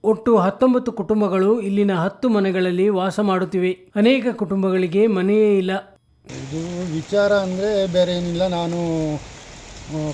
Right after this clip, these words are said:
Speaker 2: ಕಳೆದ ಬಾರಿ ಎಮ್ ಎ, ಎಂ ಪಿ ಎಲೆಕ್ಷನ್ ಟೈಮಲ್ಲಿ, ಆ, ಯಾವುದೋ ಒಂದು ಪಕ್ಷದ, ಆ, ವತಿಯಿಂದ ಕ್ಯಾನ್ವಾಸಿಂಗ್ ಬಂದಾಗ ಇಲ್ಲಿ ಹಲವಾರು ಕುಟುಂಬಗಳಿಗೆ ಮನೆಗಳಿಲ್ಲ. ಪ್ಲಸ್ ಮೇಯ್ನ್ ಆಗಿ ಆಧಾರ್ ಕಾರ್ಡ್,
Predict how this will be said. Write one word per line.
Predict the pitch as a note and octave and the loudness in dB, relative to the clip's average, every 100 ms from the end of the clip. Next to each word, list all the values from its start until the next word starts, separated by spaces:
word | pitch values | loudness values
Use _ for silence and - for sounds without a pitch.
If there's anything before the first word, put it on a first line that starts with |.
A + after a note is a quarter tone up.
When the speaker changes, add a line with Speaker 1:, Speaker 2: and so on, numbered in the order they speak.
| D3+ | 0
Speaker 2:
ಕಳೆದ | E3 E3 E3 | 0 2 0
ಬಾರಿ | D3+ D#3+ | 0 0
ಎಮ್ | D#3 D3+ E3 | -2 -2 -2
ಎ, | F3+ F3+ D3+ | 0 -2 -2
ಎಂ | D#3 | -4
ಪಿ | G3 | -2
ಎಲೆಕ್ಷನ್ | F#3 D#3+ - D3+ | 0 0 -2 -6
ಟೈಮಲ್ಲಿ, | C#3 C3+ G#2+ F#2+ F#2 D3 | -4 -6 -6 -10 -12 -12
ಆ, | F3+ - - - - D#3+ D3+ D3 C#3+ C#3+ | -12 -16 -18 -18 -14 -10 -8 -8 -8 -4
ಯಾವುದೋ | E3 F3 | -2 -2
ಒಂದು | E3+ D#3 | -2 -4
ಪಕ್ಷದ, | D#3+ G3 F3+ F3+ - - - | -4 -2 -2 -6 -12 -18 -14
ಆ, | D3 D3 C#3+ | -10 -8 -6
ವತಿಯಿಂದ | C#3+ C#3+ D3+ D3 G3 | -4 -6 -6 -6 -2
ಕ್ಯಾನ್ವಾಸಿಂಗ್ | G3+ F3 - F3 F#3 D3 E3 D3+ | -2 -2 -4 -2 0 -2 -4 -6
ಬಂದಾಗ | C3+ C3+ B2+ C3 E3+ - - - - - - D#3+ | -4 -6 -4 -4 -6 -8 -20 -20 -20 -20 -12 -8
ಇಲ್ಲಿ | F3 F#3 G3 G3 G3 | -4 -4 -4 -4 -6
ಹಲವಾರು | F3+ - C#3+ D#3+ F3+ F#3 | -10 -10 -4 2 2 2
ಕುಟುಂಬಗಳಿಗೆ | F3 - D3+ D#3+ D#3 D3 D3+ F3 G#3 - - - - - - - | -2 -8 -8 -6 -4 -4 -4 -6 -8 -14 -18 -18 -18 -18 -18 -8
ಮನೆಗಳಿಲ್ಲ. | D3+ F3+ F3 E3 C3+ C3 D3 | -4 -2 0 0 -2 -2 -4
ಪ್ಲಸ್ | - - C#3 D3+ | -6 -10 -10 -4
ಮೇಯ್ನ್ | D#3+ G#3+ A3+ | -2 0 0
ಆಗಿ | F#3+ E3+ A3 G#3+ F#3+ F3+ D3+ D#3 D3+ - D#3 | 0 -2 -4 -4 -4 -4 -6 -6 -8 -8 -2
ಆಧಾರ್ | F#3+ A3 | 2 2
ಕಾರ್ಡ್, | F#3+ F3+ A#2+ | 2 0 0